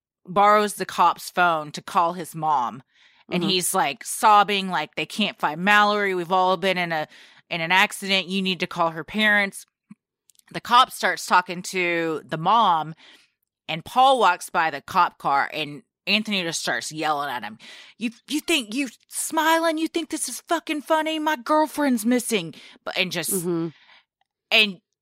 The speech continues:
Speaker 1: you just get this mental image that this drunk kid in his boxers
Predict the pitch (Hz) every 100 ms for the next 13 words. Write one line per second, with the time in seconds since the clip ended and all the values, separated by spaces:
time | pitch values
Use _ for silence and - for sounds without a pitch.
0 | _ _ 202 226 269 - 269 240 208 190
1 | 208 220 202 170 156 147 139 - - _
2 | _ _ - 196 202 196 185 160 180 208
3 | 240 226 - _ _ - 220 180 185 190
4 | 147 175 165 170 - 151 135 -